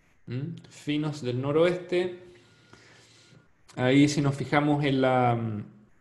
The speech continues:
en la leyenda, aparecen cosas como General Val-, Velázquez, Río Mapocho, Ruta N cinco, N cinco Norte, Quilicura,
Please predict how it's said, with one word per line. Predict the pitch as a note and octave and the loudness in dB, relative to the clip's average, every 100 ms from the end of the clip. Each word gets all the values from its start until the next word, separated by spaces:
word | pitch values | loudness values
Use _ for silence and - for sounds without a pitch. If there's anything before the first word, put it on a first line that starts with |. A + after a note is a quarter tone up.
| _ - - _ _ _ _ - - | _ -20 -20 _ _ _ _ -18 -4
en | B2 | 0
la | A#2+ | 2
leyenda, | A#2 B2 D#3 E3+ F#3+ F#3+ C#3 | 2 2 2 2 2 0 -2
aparecen | B2+ B2+ B2+ - C#3 C3 B2 - - _ _ _ _ _ - - - - | 0 0 -2 -2 -2 -2 -8 -18 -20 _ _ _ _ _ -20 -20 -20 -8
cosas | C3+ C#3+ | -6 -6
como | - C#3 B2+ B2 A#2+ A#2+ A#2+ | -4 -2 0 0 0 -2 -4
General | - A#2 A#2 A#2 | -6 -4 -2 -2
Val-, | B2 A#2+ | -2 -4
Velázquez, | A#2 B2 C#3 - D3 | -4 0 0 -2 -2
Río | B2+ B2+ | 2 2
Mapocho, | B2 - D3 D3 C3 | 2 0 -2 -2 -4
Ruta | C3+ B2+ | -4 -2
N | A#2 | -2
cinco, | A2 - E3+ E3 C3 | -4 -2 0 0 -4
N | A#2+ | -8
cinco | C3 A#2+ | -6 -2
Norte, | B2 D#3+ D#3 - D#3 D#3 D3+ D3 | 2 2 0 -4 -2 -2 -6 -10
Quilicura, | - A#2 A#2 D3 E3 D#3 D#3 D#3 - | -4 -2 0 4 6 4 0 -4 -8